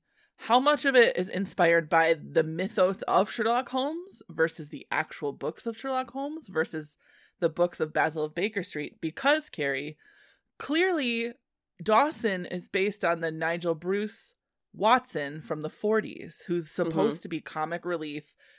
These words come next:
Speaker 1: bigger, bumblier, which does
Speaker 2: Bubbly.
Speaker 1: make it weird that he's literally just returned from war and he's, like, a round thing. <laughs> But
Speaker 2: Yeah.
Speaker 1: I was like, "He's so clearly the fumbly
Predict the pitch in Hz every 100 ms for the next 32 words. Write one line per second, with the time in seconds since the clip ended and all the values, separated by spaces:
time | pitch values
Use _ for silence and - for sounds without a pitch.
0 | _ _ _ - 165 160 156 156 - -
1 | 160 156 156 156 147 135 135 - _ _
2 | _ _ _ _ 180 254 165 202 233 269
3 | 254 233 180 202 202 190 160 214 175 175
4 | 175 180 180 156 156 - 156 - 143 143
5 | - 151 135 123 135 165 151 147 143 131
6 | - - 151 139 131 139 143 - 127 151
7 | 202 - - - 220 208 156 - - 151
8 | 135 127 _ _ 202 202 208 220 214 -
9 | 240 240 - 240 240 - 262 269 226 190
10 | 190 _ _ _ _ _ _ _ - 185
11 | - - 214 196 190 185 165 165